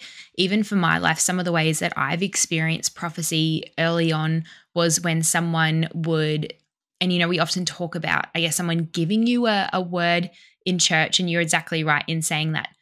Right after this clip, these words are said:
prof-, uh, prophecy is effectively a message from God that someone else could give us.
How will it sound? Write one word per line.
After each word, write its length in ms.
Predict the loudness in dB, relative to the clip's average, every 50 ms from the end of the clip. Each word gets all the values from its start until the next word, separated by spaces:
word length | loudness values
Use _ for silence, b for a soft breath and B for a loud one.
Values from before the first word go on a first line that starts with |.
| _ _ _ _ _
prof-, 300 | -6 -4 -4 -4 -6 -4 _
uh, 120 | 0 0 0
prophecy 520 | 0 -2 -2 -2 -2 -2 0 0 0 0
is 80 | -2 -4
effectively 560 | -6 -6 -6 -8 -8 -6 -6 -4 -2 0 0
a 40 | -2
message 360 | -2 -2 -4 -2 -2 -4 -4
from 360 | -2 0 2 4 4 4 4
God 260 | 2 2 0 -2 -2
that 120 | -4 -6 -6
someone 240 | -4 -4 -2 -2
else 200 | -2 -2 -4 -6
could 180 | -6 -8 -10 -8
give 160 | -6 -6 -4
us. 400 | -4 -4 -4 -2 -2 -2 -2 -2